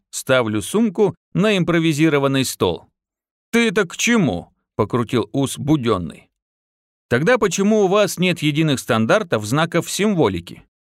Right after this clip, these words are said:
Делать звезды из рубинов себе даже не все богатые промышленники могут позволить».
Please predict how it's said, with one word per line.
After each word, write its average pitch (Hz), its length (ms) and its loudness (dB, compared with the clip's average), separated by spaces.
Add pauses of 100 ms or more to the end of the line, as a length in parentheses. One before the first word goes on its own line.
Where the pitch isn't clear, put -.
(280)
Делать 208 420 2
звезды 175 440 2
из 156 260 0
рубинов 131 600 0
себе 123 300 0
даже 135 280 2
не 135 160 0
все 147 180 0
богатые 139 500 0
промышленники 135 840 0
могут 110 340 0
позволить». 123 640 -2